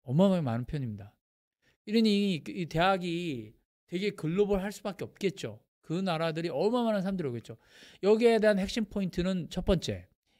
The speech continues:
이 오픈 도어스 얘기한 Doctoral Granting University Enrolling the International Students Ranking은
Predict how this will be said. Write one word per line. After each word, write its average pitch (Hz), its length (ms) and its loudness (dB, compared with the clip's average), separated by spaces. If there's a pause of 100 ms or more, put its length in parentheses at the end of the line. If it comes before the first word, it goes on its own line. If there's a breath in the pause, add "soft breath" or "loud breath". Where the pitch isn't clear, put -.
(100)
이 220 400 2 (480 soft breath)
오픈 269 300 2
도어스 185 340 6
얘기한 160 500 2
Doctoral 160 560 0
Granting 165 400 0
University 143 480 -2
Enrolling 165 460 -2
the 127 240 -4
International 147 480 -4
Students 160 400 -6
Ranking은 139 800 -4